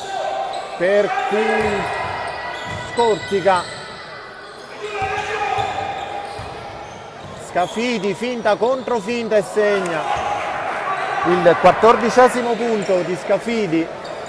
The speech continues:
Sta facendo male alla nostra difesa Scafidi sotto canestro.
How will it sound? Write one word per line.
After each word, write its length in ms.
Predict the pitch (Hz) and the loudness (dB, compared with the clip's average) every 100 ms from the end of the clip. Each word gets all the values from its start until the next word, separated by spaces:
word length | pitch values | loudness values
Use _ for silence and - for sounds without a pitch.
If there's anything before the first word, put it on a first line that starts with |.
| - - | -10 -6
Sta 160 | 170 | -4
facendo 500 | 175 175 220 262 247 | -2 0 0 0 -2
male 240 | 233 233 220 | 0 2 4
alla 140 | 208 | 4
nostra 280 | 202 196 202 | 2 2 0
difesa 480 | 185 190 196 170 165 | 0 2 2 2 -2
Scafidi 460 | - 170 180 160 | 0 -2 -2 -2
sotto 300 | 151 160 170 | -2 -2 -2
canestro. 680 | 156 147 139 - 127 - | 0 0 -4 -6 -8 -8